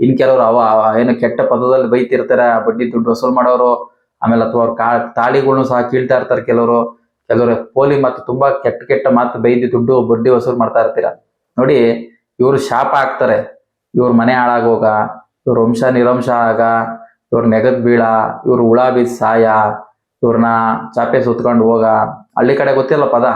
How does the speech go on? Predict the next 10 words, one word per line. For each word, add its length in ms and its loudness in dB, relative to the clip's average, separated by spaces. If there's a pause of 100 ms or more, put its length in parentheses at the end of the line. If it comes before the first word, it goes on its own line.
(420)
ಅದ್ರಲ್ಲಿ 260 2
ಏನ್ 160 0
ಮುಚ್ಚು 220 0
ಮರಿ 160 2
ಇದೆ 140 2
ತಾನೇ 200 0
ಬೈಯೋದು, 220 2
ನಾವೆಲ್ಲ 340 2
ನೋಡಿದೀವಲ್ವಾ? 540 0 (460)
ಈ 100 2